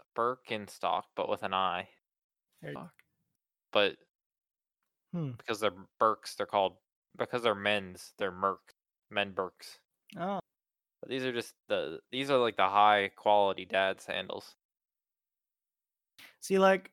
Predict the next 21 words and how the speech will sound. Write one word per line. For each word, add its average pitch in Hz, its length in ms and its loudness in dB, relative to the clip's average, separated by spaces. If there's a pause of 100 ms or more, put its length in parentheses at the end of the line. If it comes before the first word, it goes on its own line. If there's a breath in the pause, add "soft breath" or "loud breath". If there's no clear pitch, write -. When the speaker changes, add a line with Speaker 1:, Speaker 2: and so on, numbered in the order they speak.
(140)
Speaker 2:
w-, 170 180 -12
when 170 220 0
you 180 200 2
said 151 360 0
that, 180 240 2
my 151 140 2
mind 151 360 2
immediately 147 640 -4
went 131 420 -8
to, 135 160 -6
like, 117 360 -6
Speaker 3:
Socks 135 380 -4
and 151 80 -14
sandals. 160 680 -10
Speaker 2:
the 135 120 2
Linus 123 420 0
Tech - 280 -4
Tip - 180 -4
sandals. 147 580 -2 (460)
Speaker 3:
Yeah. - 0 -
Speaker 1:
Oh. 101 280 -2